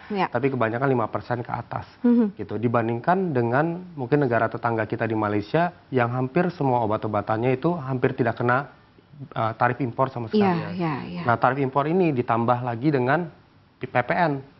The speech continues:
Speaker 1: yang dulu sepuluh persen, sekarang menjadi sebelas persen.
Speaker 2: Mhm.
Speaker 1: Sales tax di, eh,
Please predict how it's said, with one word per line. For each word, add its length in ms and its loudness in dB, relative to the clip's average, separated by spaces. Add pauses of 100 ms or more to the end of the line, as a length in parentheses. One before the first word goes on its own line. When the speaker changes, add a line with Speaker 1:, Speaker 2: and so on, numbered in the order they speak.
(140)
Speaker 1:
yang 160 -2
dulu 240 4
sepuluh 240 -6
persen, 400 -2
sekarang 240 0
menjadi 240 -4
sebelas 240 -8
persen. 320 -6
Speaker 2:
Mhm. 560 2
Speaker 1:
Sales 240 2
tax 240 0
di, 160 4
eh, 160 0